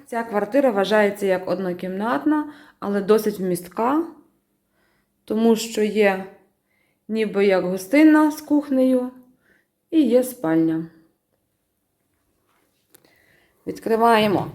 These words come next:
Ой, нема сили, треба виключити, тому що однією рукою не можу відкрити. Підняла жалюзі, стільки світла зайшло в хату. Ось. А тут можна вийти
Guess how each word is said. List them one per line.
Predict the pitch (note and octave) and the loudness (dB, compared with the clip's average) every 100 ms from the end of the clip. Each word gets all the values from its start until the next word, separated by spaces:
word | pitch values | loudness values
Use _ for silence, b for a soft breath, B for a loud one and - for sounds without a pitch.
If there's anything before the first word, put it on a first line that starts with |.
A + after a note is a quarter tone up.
| - - - - b b - - - - - - D3+ | -10 -10 -12 -18 b b -20 -20 -16 -16 -16 -4 0
Ой, | G3+ C#4 C4+ | 4 4 4
нема | A#3+ A#3+ | 2 0
сили, | - C#4 | 4 4
треба | A#3 A#3 A3+ | 4 2 2
виключити, | B3+ A#3 - - | 0 0 -8 -8
тому | G#3 A3 | -6 -4
що | A3 A#3 | 0 0
однією | G#3+ A#3 A#3 | 2 6 6
рукою | A3 A3 A3+ | 6 4 4
не | G#3+ | 4
можу | G3+ G3+ F#3+ | 2 0 -2
відкрити. | F3+ - F#3 - - - - _ b b b _ | -8 -6 -8 -6 -6 -8 -14 _ b b b _
Підняла | A3+ A3 C4+ C4 | -4 2 4 4
жалюзі, | A#3+ C#4 B3+ G#3+ | 4 2 2 -2
стільки | A3+ C4+ B3 A3+ | -4 -4 -4 -8
світла | - C4 A#3+ G3 | -4 -4 -2 -2
зайшло | F#3+ F#3 - F3+ | -2 -4 -2 -4
в | |
хату. | F3+ F3+ E3+ F3 F3+ - _ _ _ _ _ _ _ _ | -4 -4 -4 -4 -12 -14 _ _ _ _ _ _ _ _
Ось. | F#3 F3+ - - _ _ _ b b b b - | -10 -10 -10 -18 _ _ _ b b b b -14
А | G3 | -14
тут | - F#4+ G#4 | -2 2 2
можна | C#4 D4+ D4+ B3 | 4 2 2 -2
вийти | G#3+ C4+ C#4+ C4 B3+ B3+ | 2 2 4 4 2 -2